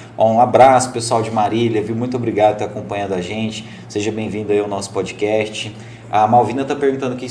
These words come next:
queria saber se o alface, né, e outros ingredientes são comprados de produtores locais.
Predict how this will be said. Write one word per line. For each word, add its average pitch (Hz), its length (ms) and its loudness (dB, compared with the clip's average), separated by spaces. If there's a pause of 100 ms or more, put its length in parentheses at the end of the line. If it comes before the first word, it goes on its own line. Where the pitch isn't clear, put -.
queria 139 180 -6
saber 120 320 -4
se - 140 -6
o 135 40 -2
alface, 120 840 0
né, 104 140 -6
e 101 80 -4
outros 117 300 -2
ingredientes 101 520 -6
são 117 140 -8
comprados 107 600 -2
de - 100 -10
produtores 101 680 -4
locais. 95 640 -2